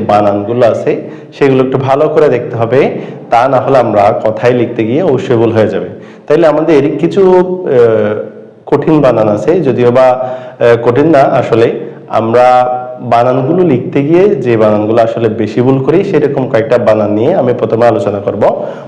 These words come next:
প্রথমত আমরা যে বানানটা ভুল করি, সেটা হচ্ছে উনিশ। এই যে উনিশ সংখ্যাটা, এই সংখ্যাটা আমরা বানান করতে গিয়ে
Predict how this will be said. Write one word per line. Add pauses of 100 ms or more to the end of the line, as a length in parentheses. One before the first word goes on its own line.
প্রথমত (140)
আমরা
যে
বানানটা
ভুল
করি, (100)
সেটা
হচ্ছে (500)
উনিশ। (1600)
এই
যে
উনিশ
সংখ্যাটা, (500)
এই
সংখ্যাটা (800)
আমরা (380)
বানান (100)
করতে
গিয়ে